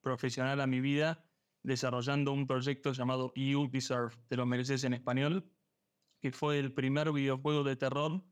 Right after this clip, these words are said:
que buscaba concientizar acerca de por qué estaba mal hacer bullying y cuáles eran las consecuencias del acoso escolar en chicos.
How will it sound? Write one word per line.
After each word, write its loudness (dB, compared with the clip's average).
que -2
buscaba -2
concientizar 0
acerca -2
de 0
por -4
qué -2
estaba 0
mal -2
hacer -4
bullying 0
y -6
cuáles -2
eran 0
las -4
consecuencias -2
del 0
acoso -2
escolar -2
en 0
chicos. -4